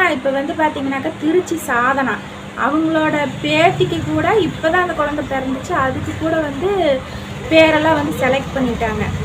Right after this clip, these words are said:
ஆனா இ-, இவ்வளோ நாள் ஆச்சு, அஞ்சு மாசத்துக்கு மேல ஆக போகுது, நாலஞ்சு மாசம் ஆக போகுது அந்த குழந்தைக்கு, இன்னும் நீங்க பேர் வைக்காம இருக்கீங்க. நான்லாம் வந்து உங்க ஃபேனு,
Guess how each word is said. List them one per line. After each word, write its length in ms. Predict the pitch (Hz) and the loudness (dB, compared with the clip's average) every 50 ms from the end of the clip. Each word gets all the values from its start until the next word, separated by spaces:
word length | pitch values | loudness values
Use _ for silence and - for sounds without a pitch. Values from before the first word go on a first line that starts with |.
| - - - - - - - 262 | -6 -6 -8 -8 -8 -6 0 0
ஆனா 160 | 285 320 381 | 2 2 4
இ-, 200 | 381 339 339 - - - - | 2 2 0 -2 -4 -4 -2
இவ்வளோ 260 | 247 262 262 320 330 330 | -2 -2 0 0 0 2
நாள் 200 | 330 339 349 349 | 2 4 4 4
ஆச்சு, 200 | 339 330 320 320 | 4 2 2 0
அஞ்சு 240 | 269 254 262 262 269 | 2 2 2 0 0
மாசத்துக்கு 460 | 269 277 294 320 311 - 330 302 - | -2 -2 -2 -2 -4 -6 -6 -4 -2
மேல 180 | 302 302 302 302 285 | -2 0 2 2 2
ஆக 200 | 262 262 277 285 | 4 2 2 0
போகுது, 340 | - - 277 269 247 233 214 - | 0 0 2 2 2 2 0 -2
நாலஞ்சு 400 | 233 247 254 254 254 247 240 240 | -2 -2 -2 -2 -2 -2 -2 -2
மாசம் 320 | 247 254 285 294 - 302 269 | -2 -2 -2 -2 0 0 2
ஆக 140 | 269 277 | 2 2
போகுது 300 | 269 262 262 269 262 254 | 0 -2 -2 -2 -2 -2
அந்த 120 | 247 240 226 | -4 -4 -4
குழந்தைக்கு, 400 | 233 233 240 240 233 240 - 320 | -4 -4 -4 -4 -6 -4 -4 -2
இன்னும் 300 | 311 262 262 285 302 302 | 0 0 0 2 0 0
நீங்க 160 | 285 262 233 - 254 | -2 -2 -4 -2 2
பேர் 260 | 254 254 269 285 285 | 2 4 4 4 2
வைக்காம 400 | 269 262 254 262 262 254 247 240 | -2 -2 -2 -4 -4 -2 -4 -4
இருக்கீங்க. 380 | 226 214 - 226 220 226 233 269 370 427 - - - - - - - - | -6 -8 -8 -10 -8 -8 -6 -6 -6 -6 -8 -10 -14 -14 -14 -12 -4 0
நான்லாம் 400 | 240 247 262 262 269 294 320 330 | 4 4 6 6 4 4 2 2
வந்து 200 | 302 285 294 302 349 | 0 0 -2 -2 -2
உங்க 200 | 311 269 254 247 | -2 -2 -4 -4
ஃபேனு, 560 | - - 254 247 240 262 285 311 294 269 269 | -4 -4 -4 -2 0 0 0 0 0 0 -2